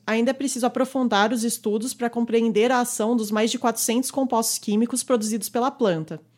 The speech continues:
tanto pra entender melhor as funções que eles desempenham no organismo, como pra saber quais as doses adequadas e os possíveis efeitos colaterais.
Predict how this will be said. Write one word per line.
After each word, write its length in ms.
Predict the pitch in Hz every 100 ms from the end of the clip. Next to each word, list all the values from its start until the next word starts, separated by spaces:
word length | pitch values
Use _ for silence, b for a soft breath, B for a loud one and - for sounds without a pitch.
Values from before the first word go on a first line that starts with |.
| _ _
tanto 220 | - 262
pra 120 | 269 262
entender 340 | 254 226 196
melhor 320 | 196 196 185
as 100 | 196
funções 380 | - 185 196 202
que 80 | 226
eles 160 | 202
desempenham 520 | 185 180 196 185 190 190
no 80 |
organismo, 680 | 180 170 165 156 185 220 320 b b b -
como 180 | 247
pra 140 | 240 247
saber 280 | 262 220 247
quais 260 | 254 262
as 160 | 330 269
doses 380 | 202 214 254 262
adequadas 760 | 220 220 220 190 220 262 311
e 40 |
os 100 | 320
possíveis 460 | - 330 294 269 285
efeitos 280 | 285 285 -
colaterais. 760 | 285 277 277 294 180 151 -